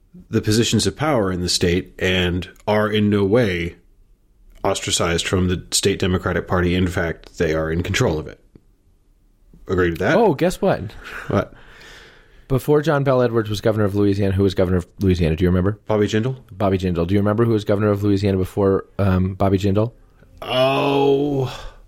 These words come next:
Speaker 1: Oh, come on. This was, like, twelve years ago. Um,
Speaker 2: A woman named Kathleen Blanco. And
Speaker 1: Okay.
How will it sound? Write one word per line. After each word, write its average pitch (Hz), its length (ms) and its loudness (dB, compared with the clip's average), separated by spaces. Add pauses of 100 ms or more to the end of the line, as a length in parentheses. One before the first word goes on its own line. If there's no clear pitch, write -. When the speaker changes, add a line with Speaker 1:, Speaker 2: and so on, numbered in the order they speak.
(1200)
Speaker 1:
Oh, - 40 -2
come 87 200 -2
on. 82 80 -2
This 107 100 2
was, 117 140 2
like, 87 100 -4
twelve 92 220 -2
years 92 200 2
ago. - 380 -10
Um, 113 580 0 (1600)
Speaker 2:
A 107 80 -4
woman 170 260 2
named 135 200 0
Kathleen 131 580 0
Blanco. 90 580 -2 (460)
And 117 220 2
Speaker 1:
Okay. 98 180 -4